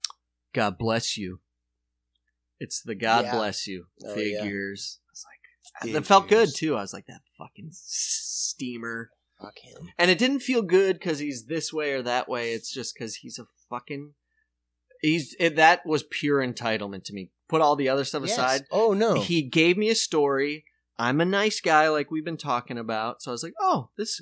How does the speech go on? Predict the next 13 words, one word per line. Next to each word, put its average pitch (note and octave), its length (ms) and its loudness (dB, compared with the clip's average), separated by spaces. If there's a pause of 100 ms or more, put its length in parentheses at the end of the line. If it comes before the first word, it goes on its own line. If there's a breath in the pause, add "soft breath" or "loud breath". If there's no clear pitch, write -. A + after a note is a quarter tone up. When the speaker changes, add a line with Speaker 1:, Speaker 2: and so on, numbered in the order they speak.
(140)
Speaker 2:
Sure. D4+ 200 -6
Speaker 1:
old F3 300 6
man C#3 380 -2
probably B3+ 440 -2
does." A#2 540 -4 (280)
But G3 120 0
you G3 80 0
know G3 100 2
what? G#3+ 300 0 (280)
You're F3+ 220 4
an G3 80 4
adult E3+ 380 2
now. C3+ 340 -4